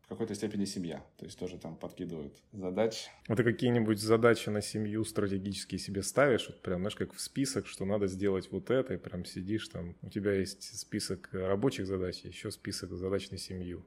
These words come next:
Speaker 2: Так не делаешь?
Speaker 1: Ну, список задач на семью нет, я не делаю. Ну, то есть основная, ну, задача — это стараться проводить вместе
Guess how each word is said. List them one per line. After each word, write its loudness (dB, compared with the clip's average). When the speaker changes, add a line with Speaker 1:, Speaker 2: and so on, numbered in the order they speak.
Speaker 2:
Так -14
не -6
делаешь? -4
Speaker 1:
Ну, -2
список -4
задач 0
на 0
семью -2
нет, -2
я 2
не 4
делаю. -2
Ну, -6
то -2
есть -2
основная, -2
ну, -4
задача — 0
это -2
стараться -2
проводить -2
вместе -2